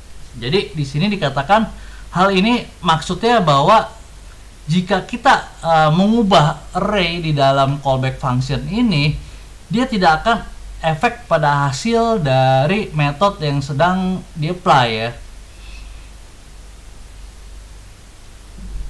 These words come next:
Jadi intinya, ya, kalau kita mengubah source array ini, ya,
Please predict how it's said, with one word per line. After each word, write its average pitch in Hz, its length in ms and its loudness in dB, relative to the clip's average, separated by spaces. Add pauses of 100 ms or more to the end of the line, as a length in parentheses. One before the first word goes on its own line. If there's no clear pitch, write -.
(280)
Jadi 196 320 -2 (120)
intinya, 156 680 0 (160)
ya, 117 280 -4 (600)
kalau 233 320 2
kita 190 520 0 (840)
mengubah 160 600 2
source 139 280 -2
array 147 320 -2
ini, 117 400 -2
ya, 107 40 -10